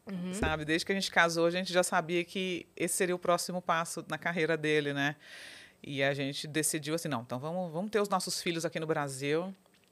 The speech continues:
Speaker 2: A gente espera um pouco." E é assim que a gente se sentir que tá um po-, um pouco mais preparado, os filhos um pouquinho maiores, a gente vai.
Speaker 1: Uhum.
Speaker 2: E foi isso que aconteceu, né? Quando meus filhos tinham dois, três anos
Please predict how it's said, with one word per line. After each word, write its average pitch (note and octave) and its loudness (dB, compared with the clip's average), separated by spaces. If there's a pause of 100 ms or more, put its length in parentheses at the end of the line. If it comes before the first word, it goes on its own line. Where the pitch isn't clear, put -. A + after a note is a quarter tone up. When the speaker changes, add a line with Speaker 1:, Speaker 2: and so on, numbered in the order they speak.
(120)
Speaker 2:
A C3+ -12
gente C#3 -8
espera D3+ 2
um E3 -4
pouco." E3 2 (560)
E F#3+ -6
é A#3 2
assim F#4+ -2
que F#4+ 2
a F#4 6
gente E4 2
se - 0
sentir D4+ 0
que - -6
tá B3+ 6
um C4 4
po-, C4 6
um A3+ 2
pouco A#3+ 4
mais G#3+ 6
preparado, F#3+ 4
os - -8
filhos F#3 0
um F#3+ -4
pouquinho E3+ -4
maiores, D#3+ 0
a E3+ -4
gente E3+ -6
vai. C#3 0 (220)
Speaker 1:
Uhum. F#3+ -2 (120)
Speaker 2:
E A3 -2
foi A#3 6
isso A#3 2
que B3 2
aconteceu, A#3 2
né? E3+ 0
Quando D#3 -4
meus D3+ -6
filhos D3+ -6
tinham D#3 -6
dois, D#3 4
três D#3 2
anos D3+ -4